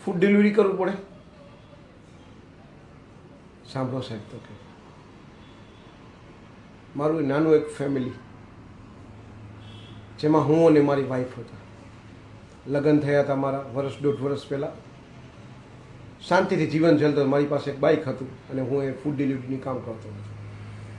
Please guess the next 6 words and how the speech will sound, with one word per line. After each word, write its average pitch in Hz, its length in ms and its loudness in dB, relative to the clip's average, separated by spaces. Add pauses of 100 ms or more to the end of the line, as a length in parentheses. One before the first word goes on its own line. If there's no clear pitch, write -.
(800)
જ્યારે 170 160 6
મારી 190 260 8
વાઈફ 196 280 6
પ્રેગ્નન્ટ 208 500 8
થઈ 208 200 10
ને, 143 140 4